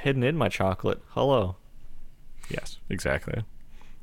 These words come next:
Speaker 2: Or you get, like, if you want a wafer, that's the Kit Kat. We already talked about that. Can't remember if that was the episode we scrapped or not, but we talked about it. I think favorite question, favorite question for favorite candy was Kit Kat. It might have been the one we scrapped. It was.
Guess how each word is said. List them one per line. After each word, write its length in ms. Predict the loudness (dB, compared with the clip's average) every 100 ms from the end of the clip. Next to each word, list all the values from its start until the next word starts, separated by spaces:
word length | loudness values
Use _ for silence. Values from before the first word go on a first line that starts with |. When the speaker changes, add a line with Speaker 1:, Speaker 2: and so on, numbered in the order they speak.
| 2
Speaker 2:
Or 60 |
you 60 | 4
get, 120 | 6
like, 160 | 6 6
if 140 | 4
you 140 | 6 6
want 140 | 6
a 20 | 6
wafer, 560 | 6 6 6 6 8
that's 180 | 6 4
the 60 | 2
Kit 220 | 2 2
Kat. 260 | 2 2 4
We 100 | 6
already 160 | 6
talked 220 | 6 4 4
about 200 | 2 4
that. 240 | 4 2 -2 -16 -12 -10 -8 -8 -8 -10 -10 -8 2
Can't 120 | 4
remember 160 | 8 6
if 60 |
that 120 | 8 6
was 120 | 8
the 60 |
episode 300 | 6 6 4 4
we 60 |
scrapped 340 | 4 2 2 2
or 40 |
not, 200 | 0 2
but 80 | 4
we 100 | 6
talked 280 | 6 6 6
about 220 | 6 6
it. 60 |
I 60 | 4
think 180 | 2 2
favorite 300 | 4 6 6
question, 400 | 6 4 4 0
favorite 380 | 6 6 6 0 2
question 380 | 4 6 4
for 120 | 4 6
favorite 360 | 6 6 4
candy 340 | 2 0 0 0
was 200 | 0 0
Kit 220 | -2 -2
Kat. 260 | 0 -2 -2 0
It 80 | 4
might 100 | 6
have 80 | 6
been 120 | 4
the 40 | 0
one 140 | -2
we 80 | -2
scrapped. 440 | 0 0 0 -4 -10 -10 -8 -6 -6 -8 -12 -10 -8 -8 -8 -10 -12 -12 -10 -8 -10 -12 -10 0
It 80 | 4
was. 420 | 8 6 4